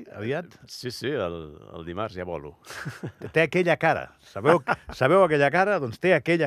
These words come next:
Speaker 1: cara. Aquella és la cara que té
Speaker 2: Sí,
Speaker 1: Cesc
Speaker 2: sí,
Speaker 1: San
Speaker 2: sí.
Speaker 1: Juan de dir, "Tu et quedes, però jo me l'aspiro."
Speaker 2: Totalment, sí.
Speaker 1: Escolta, disfruta, que ja treballes prou, eh, que treballeu molt als esports. Em, què tenim aquest cap de setmana? Tenim un munt de coses. Arrencaria amb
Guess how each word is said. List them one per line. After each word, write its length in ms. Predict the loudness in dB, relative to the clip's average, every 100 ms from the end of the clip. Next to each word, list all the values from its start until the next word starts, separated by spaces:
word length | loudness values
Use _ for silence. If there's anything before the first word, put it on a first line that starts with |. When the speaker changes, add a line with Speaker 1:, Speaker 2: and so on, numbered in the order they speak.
| -2
Speaker 1:
cara. 220 | -8 -10
Aquella 300 | -8 -4 -2
és 60 | -2
la 80 | 2
cara 160 | 2 2
que 120 | 2
té 80 | 0 -2 -8 _ -12
Speaker 2:
Sí, 140 | -6 -2
Speaker 1:
Cesc 140 | 0
Speaker 2:
sí, 20 |
Speaker 1:
San 140 | 0 -2
Speaker 2:
sí. 40 |
Speaker 1:
Juan 160 | -2 -2
de 60 | -2
dir, 140 | -2 -4
"Tu 80 | -8
et 100 | -10 -8
quedes, 240 | -6 -6
però 220 | -6 -8 -6
jo 140 | -6
me 140 | -6 -8
l'aspiro." 600 | -8 -12 _ -8 -8 -14 -20 -20 -14
Speaker 2:
Totalment, 460 | -8 -6 -6 -12 -10
sí. 100 | -4
Speaker 1:
Escolta, 240 | -4 -4 -10
disfruta, 460 | -10 0 0 2 -2
que 80 | 0
ja 140 | 2
treballes 380 | 4 4 4 0
prou, 220 | -4 -6 -2
eh, 320 | -2 0 0
que 80 | -2
treballeu 360 | -2 2 2 4
molt 220 | 4 4
als 80 | 0
esports. 380 | -6 -8 -8 -6
Em, 540 | -6 -4 -4 -4 -6 -2
què 160 | 0
tenim 240 | 2 0 0
aquest 220 | 0 -2
cap 80 | -4
de 60 | -4
setmana? 180 | -4 -2
Tenim 160 | -2 -2
un 80 |
munt 160 | -2 0
de 120 | 0 2
coses. 300 | 0 -4 -8 -20 -20 _ -12
Arrencaria 680 | -8 -2 0 2 2 2
amb 60 | 2